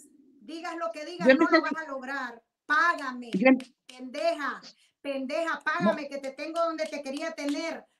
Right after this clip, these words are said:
Speaker 1: pendeja, por pendeja, influenciable. Eso es lo que tú te
Speaker 2: Aquí,
Speaker 1: mereces.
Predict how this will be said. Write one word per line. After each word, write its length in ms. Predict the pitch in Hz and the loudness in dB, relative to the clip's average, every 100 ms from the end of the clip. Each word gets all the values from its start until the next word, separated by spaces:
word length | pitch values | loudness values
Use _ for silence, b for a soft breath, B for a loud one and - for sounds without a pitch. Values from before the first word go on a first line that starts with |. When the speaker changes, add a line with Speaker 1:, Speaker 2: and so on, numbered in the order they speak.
| _ - | _ -6
Speaker 1:
pendeja, 680 | 269 254 254 311 294 277 | -4 -2 0 0 0 -2
por 240 | 262 247 - | -4 -4 -4
pendeja, 500 | 262 254 277 320 320 | -4 -2 0 0 2
influenciable. 1120 | 262 269 254 240 - 277 302 311 269 214 185 _ _ | -2 -2 -2 -4 -2 2 8 8 6 0 -6 _ _
Eso 220 | 233 233 302 | -6 -2 2
es 60 | |
lo 100 | 330 | 2
que 140 | 277 285 | 0 -4
tú 100 | 277 | 10
te 100 | 220 | 12
Speaker 2:
Aquí, 240 | 226 240 | 12 8
Speaker 1:
mereces. 220 | 254 262 | -2 -4